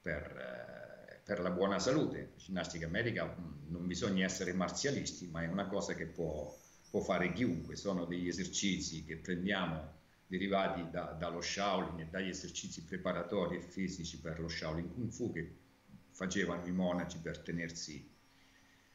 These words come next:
soprattutto in vecchiaia, in buona salute, quando non saltavano un po' di meno, <laughs> diciamo, via.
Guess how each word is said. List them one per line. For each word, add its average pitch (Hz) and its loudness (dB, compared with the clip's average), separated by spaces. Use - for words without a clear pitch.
soprattutto 95 0
in 90 2
vecchiaia, 85 2
in 78 -2
buona 85 2
salute, 104 2
quando 76 -6
non 80 -2
saltavano 82 2
un 80 -2
po' 80 -2
di 82 4
meno, 95 4
<laughs> - -
diciamo, 90 2
via. 107 4